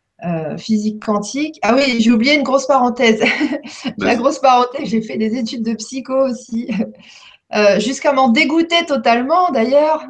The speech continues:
Speaker 1: Euh, j'ai, euh, euh, voilà, pareil, j'ai énormément étudié, euh, tout ce qui était psychanalyse, et cetera. Et en fait, euh, pour arriver à la conclusion, donc je vais me mettre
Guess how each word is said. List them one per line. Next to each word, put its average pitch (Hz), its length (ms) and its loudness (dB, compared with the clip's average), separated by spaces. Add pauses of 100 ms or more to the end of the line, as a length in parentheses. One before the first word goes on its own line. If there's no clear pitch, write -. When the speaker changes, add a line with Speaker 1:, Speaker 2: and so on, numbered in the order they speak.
Speaker 1:
Euh, 180 680 -4
j'ai, 185 320 -4
euh, 151 260 -2 (720)
euh, - 60 -20 (500)
voilà, 180 200 -4
pareil, 180 300 -4
j'ai 180 260 -4
énormément 208 460 0
étudié, 196 540 0
euh, 165 120 0
tout - 140 -12
ce - 80 -16
qui 214 120 -8
était 208 180 -6
psychanalyse, 202 760 -2
et 190 80 -8
cetera. 208 640 -2
Et 196 80 0
en 185 100 0
fait, 214 280 -4
euh, 175 100 -4 (140)
pour 226 100 0
arriver 214 320 4
à 233 80 6
la 202 120 4
conclusion, 247 540 0 (560)
donc 220 120 2
je 226 60 0
vais 240 120 2
me 240 60 0
mettre 247 220 0